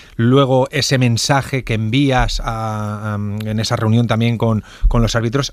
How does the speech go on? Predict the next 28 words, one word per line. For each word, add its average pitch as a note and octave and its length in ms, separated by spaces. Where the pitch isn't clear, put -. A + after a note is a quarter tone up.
a A2+ 80
los G2+ 120
que A2 100
te G#2 100
diriges A2 360
a B2 80
alguien A#2+ 400
sin A#2 300
mencionarlos, G#2+ 640
pero G2+ 140
evidentemente G#2 480
te A2 100
estás G#2 220
dirigiendo G#2+ 480
a A#2+ 140
alguien, C3 400
y C3 120
luego C3+ 380
hay B2+ 180
una D#3 160
posterior B2 480
denuncia C#3 600
de G#2 120
Estrada A#2+ 320
Fernández B2+ 440
con A2+ 180
ese A#2 180
audio. B2+ 300